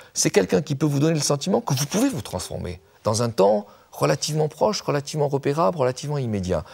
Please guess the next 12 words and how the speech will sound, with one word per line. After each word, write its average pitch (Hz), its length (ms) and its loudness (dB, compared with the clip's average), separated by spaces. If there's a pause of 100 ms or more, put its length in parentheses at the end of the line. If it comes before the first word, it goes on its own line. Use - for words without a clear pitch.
(220)
Et - 80 -2
je 120 80 0
pense 190 240 4
que 113 100 -2
c'est 107 120 0
vraiment 101 260 0
fondamental 78 560 -6
comme 69 140 -10
transformation - 560 -8
anthropologique - 520 -10
du - 100 -10
sujet. - 380 -12